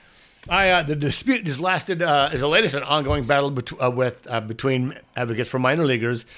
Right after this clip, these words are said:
and Major League Baseball. While the advoc-, adv-, advocacy group, God, my f-, tongue is frozen, <laughs> is seeking increased wages, hoping to have a minimum salary of fifteen thousand a year. M L B would spend about four hundred fifty million in signing bonuses for domestic and international signees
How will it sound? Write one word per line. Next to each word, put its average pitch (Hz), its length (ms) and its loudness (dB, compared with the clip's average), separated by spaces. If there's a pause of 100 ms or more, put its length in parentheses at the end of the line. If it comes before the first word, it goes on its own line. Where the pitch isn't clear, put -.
(200)
and 117 140 -2
Major 104 240 -4
League 110 140 -4
Baseball. 113 500 0 (220)
While 113 120 -4
the 143 80 -6
advoc-, 156 460 -2
adv-, 143 480 -6
advocacy 123 760 -2
group, 117 540 -2
God, 113 200 -8
my 92 60 -10
f-, - 260 -18
tongue 123 180 -4
is 90 80 -8
frozen, 90 500 -4 (380)
<laughs> - 400 -16
is - 160 2
seeking 156 300 0
increased 151 400 2
wages, 127 420 0
hoping 143 440 -4
to 131 100 -4
have 135 280 -2
a 120 60 -12
minimum 135 320 -4
salary 127 460 -2
of 107 100 -10
fifteen 160 380 -8
thousand 143 400 -2
a 143 80 -4
year. 110 340 -2 (600)
M 135 160 0
L 156 80 4
B 147 200 0
would 127 160 -2
spend 139 300 -4
about 123 220 -2
four - 380 2
hundred 208 420 2
fifty 196 260 -2
million 156 320 0
in 139 100 -4
signing 160 360 0
bonuses 127 400 -4
for 127 80 -6
domestic 135 520 -4
and 123 140 -8
international 127 560 -4
signees 117 540 -12